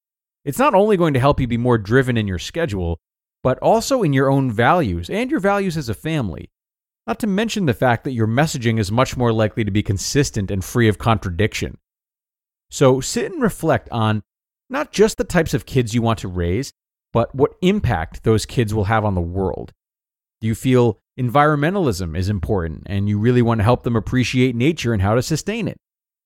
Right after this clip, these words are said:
Maybe mental health is something that you want to instill at a young age, and you might focus a little extra on teaching your kids about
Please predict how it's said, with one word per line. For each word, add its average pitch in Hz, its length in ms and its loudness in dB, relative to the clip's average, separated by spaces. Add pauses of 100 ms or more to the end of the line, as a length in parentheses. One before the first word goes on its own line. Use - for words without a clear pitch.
(260)
Maybe 104 220 2
mental 123 320 0
health 175 260 2
is 110 80 0
something 110 300 -2
that 95 120 0
you 98 120 0
want 98 160 4
to 92 100 2
instill 95 360 0
at 90 60 2
a 92 40 2
young 87 240 2
age, 87 320 -6 (360)
and 95 480 0
you 104 140 2
might 110 180 2
focus 117 360 2
a 123 40 0
little 117 220 0
extra 110 380 0
on 110 180 0
teaching 120 340 0
your 107 120 2
kids 107 220 0
about 104 280 4